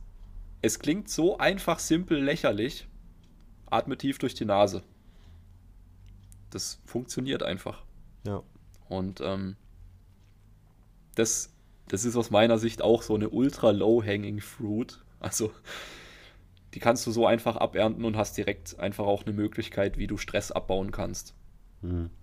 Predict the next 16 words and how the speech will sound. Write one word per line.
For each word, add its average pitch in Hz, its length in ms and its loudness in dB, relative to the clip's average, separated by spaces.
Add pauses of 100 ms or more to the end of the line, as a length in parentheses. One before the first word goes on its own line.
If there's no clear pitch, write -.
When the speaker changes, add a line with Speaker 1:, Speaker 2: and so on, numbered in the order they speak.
Speaker 2:
Ja, 90 140 2
generell 92 400 4
Nasenatmung, 87 720 2 (200)
super 92 300 0
low-hanging 80 420 2
fruit. 82 320 -4 (140)
Darauf 85 220 -6
achten, 90 260 -2
dass 85 160 -2
man 90 100 0
durch 85 140 -4
die 87 80 -4
Nase 92 280 4
atmet 90 320 2
im 87 100 -2
Alltag 95 540 2